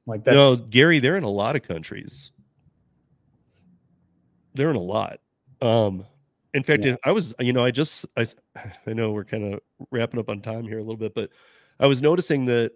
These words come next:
Speaker 2: um, when was this? January twenty-third, that you guys were and I have to, I have to,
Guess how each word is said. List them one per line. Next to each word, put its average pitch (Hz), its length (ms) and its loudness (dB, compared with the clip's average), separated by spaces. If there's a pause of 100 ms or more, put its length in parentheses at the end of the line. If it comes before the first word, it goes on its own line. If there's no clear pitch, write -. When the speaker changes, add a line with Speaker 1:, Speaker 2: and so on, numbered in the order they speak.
(120)
Speaker 2:
um, 107 560 -4 (720)
when 123 180 0
was 110 160 -2
this? 98 160 -8
January 120 400 -2
twenty-third, 113 800 -6
that 113 180 -4 (500)
you 160 140 -6
guys 160 400 2
were 131 340 2 (280)
and 139 100 4
I 143 80 4
have 190 240 -2
to, 135 240 -4
I 127 80 2
have 196 180 -2
to, - 120 -4